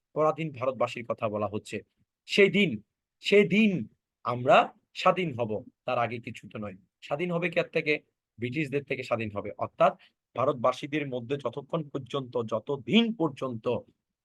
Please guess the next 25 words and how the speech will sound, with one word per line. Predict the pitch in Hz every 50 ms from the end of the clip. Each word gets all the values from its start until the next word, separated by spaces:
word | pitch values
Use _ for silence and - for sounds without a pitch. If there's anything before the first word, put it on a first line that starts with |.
| _ _ _
কি | 139 143 139
আসবে | 135 123 - 139 139
না, | 139 113 101 - _ _ _ _ _
আত্মনির্ভরতা | - 135 147 143 _ - 165 151 147 151 131 135 143 143 143 139 135
আসবে | 127 123 - - 127
না, | 123 117 110 110 - _ _ _ _ _ _ _
ততদিন | - 131 - - 160 147 180 196 196 156
পর্যন্ত | - 147 123 120 143 135 120 - -
ভারতবাসী | 117 - - 117 120 120 113 - - 113 110 - - 208 226 - _ _ - - _ _ _
পরাধীন | - 170 175 170 156 165 190 170 156 -
থাকবে। | - 127 107 - 113 101 - _ _ _ _ _
আর | - 120
যেদিন | 120 110 - 147 156 156 214 240 233 233 - _ _ _ _
তাদের | - 135 131 165 160
মধ্যে | 160 151 151 - 143
আত্মবিশ্বাস | 123 - - _ - 156 139 127 143 143 - - - 143 135 120 - - _ _ _ _ _ _ _ _ _
আসবে, | - 131 127 - 123 117 175 208 226 - _ _ _ _ _ -
গোলামির | 135 147 147 147 156 156 143 117
ভাব, | - 135 139 135 - -
আত্মগ্লানির | - - 123 123 - - 151 127 110 135 135 135 143 156 151 135
ভাব | 117 131 135 123 120 113 -
দূর | 127 165 175 165 -
হয়ে | 185 180 180 170
যাবে, | 180 170 170 202 233 247 - _ _ _ _
সেদিনে | - - 190 180 175 185 180 147 110